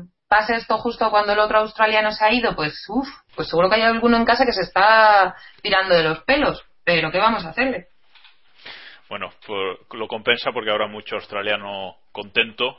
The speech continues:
Speaker 2: triste tras la marcha de, de Weber y contento, y contento al ver esto.
Speaker 1: Pero sorprendente
Speaker 2: Eh,
Speaker 1: no es. O sea, el tío es,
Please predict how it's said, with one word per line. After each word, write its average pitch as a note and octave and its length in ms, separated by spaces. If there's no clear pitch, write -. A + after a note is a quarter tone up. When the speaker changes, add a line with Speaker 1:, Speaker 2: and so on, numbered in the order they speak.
Speaker 2:
triste G2+ 360
tras F#2+ 180
la G2 80
marcha G2 260
de, F2+ 320
de F#2+ 100
Weber G2 360
y F#2+ 60
contento, F2 500
y A2 100
contento F#2+ 360
al F2 80
ver F#2+ 160
esto. - 320
Speaker 1:
Pero G3 160
sorprendente G#3+ 600
Speaker 2:
Eh, D#4 40
Speaker 1:
no C#4+ 60
es. D3 320
O - 40
sea, F#3 120
el E3 120
tío G#3+ 160
es, - 560